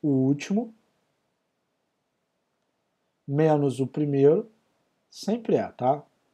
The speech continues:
Nesse tempinho. Dividido pelo tempo,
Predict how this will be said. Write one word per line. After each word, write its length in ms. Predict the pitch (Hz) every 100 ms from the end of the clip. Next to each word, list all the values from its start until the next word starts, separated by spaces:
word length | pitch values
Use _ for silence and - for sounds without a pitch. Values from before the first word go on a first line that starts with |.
| _ _ _ _ _ _ _ _ _ _ _ _ _ _ _ _ _ _ _ _ _
Nesse 320 | 127 131 135
tempinho. 460 | - 151 143 104 85 _ _ _ _ _ _ _ _ _ _ _ _ _ _ -
Dividido 500 | 143 180 190 165 175
pelo 260 | 170 190 185
tempo, 380 | 233 233 214